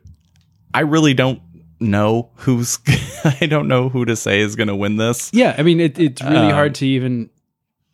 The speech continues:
Speaker 1: Whoever wins it, though, good on you.
Speaker 2: It's really hard to qualify these players without, like, a, a paragraph write-up.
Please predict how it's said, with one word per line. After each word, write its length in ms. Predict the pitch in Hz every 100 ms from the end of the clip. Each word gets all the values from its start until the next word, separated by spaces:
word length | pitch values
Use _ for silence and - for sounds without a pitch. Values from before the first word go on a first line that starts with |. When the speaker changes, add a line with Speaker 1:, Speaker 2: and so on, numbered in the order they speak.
| _
Speaker 1:
Whoever 440 | - - 165 170 151
wins 300 | 139 135 143
it, 160 | 147
though, 380 | 147 147 151 151 _ _ _ _ _ _ -
good 140 | 113
on 160 | 90 -
you. 60 | - - _
Speaker 2:
It's 200 | 220 -
really 180 | 247 220
hard 120 | 214
to 60 | 190
qualify 540 | - 160 175 - 120
these 240 | 104 101 -
players 400 | - 117 113 110
without, 420 | 113 120 120 - _ _ _ -
like, 240 | 131 120
a, 140 | 123 113 -
a 100 | 131
paragraph 760 | - - 135 135 131 131 123 110
write-up. 400 | 120 135 98